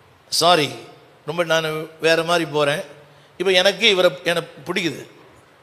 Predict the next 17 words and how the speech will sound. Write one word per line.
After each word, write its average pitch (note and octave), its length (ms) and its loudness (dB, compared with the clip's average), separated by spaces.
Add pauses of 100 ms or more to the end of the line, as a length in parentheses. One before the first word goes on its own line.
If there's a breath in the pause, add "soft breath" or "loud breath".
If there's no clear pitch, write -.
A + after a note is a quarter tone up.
(380 soft breath)
இப்ப F#3 140 -4
என்னால G3+ 380 4
அவருக்கு G#3 240 4
ஒரு F#3 100 2
வேலை G3 200 6
நடக்கணும், D#3 460 -2 (1200)
ஆனா F#3 180 0
எனக்கு G#3 300 2
பிரசங்கம் A3 360 0
பண்ற G3 160 -2
கிருபை G3+ 320 2
இல்ல. D3 300 -4 (340 loud breath)
எனவே G#3 260 2
அவரை G#3 220 4
கூட்டின்னு G#3+ 300 -4
பிரசங்கம் F#3 360 0
பண்ணி, E3+ 300 -4